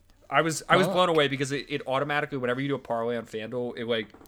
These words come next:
Speaker 1: it, like, gives you, without hitting your bet slip, it just shows, like, ten dollars wins this amount. And generally, you're not doing a ten game parlay on all the picks, so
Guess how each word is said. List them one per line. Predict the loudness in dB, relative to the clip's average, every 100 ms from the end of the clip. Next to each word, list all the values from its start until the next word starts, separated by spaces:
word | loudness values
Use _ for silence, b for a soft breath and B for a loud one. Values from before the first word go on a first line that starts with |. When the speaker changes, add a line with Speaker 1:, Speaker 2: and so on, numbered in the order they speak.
| -10
Speaker 1:
it, | -2
like, | -2 0
gives | -2 0
you, | -2 -2 -2
without | -2 0 0 0 -8
hitting | -8 -6
your | -6
bet | -6 -6 -8
slip, | -6 -8 -6
it | -8
just | -6 -4
shows, | -2 0
like, | -2 -4
ten | -2 0 2
dollars | 2 4 0 -4 -6
wins | -8 -8
this | -8 -6 -6
amount. | -10 -14 -14 _ b b -2
And | -2 -2 -12 _ b -4
generally, | 2 4 2 0
you're | 0
not | -2 -2
doing | -6
a |
ten | -2 -2 -2
game | -2 -2
parlay | 0 0 0
on | -4
all | -6
the | -10
picks, | -6 -4 -4 -4
so | -6 -4 -6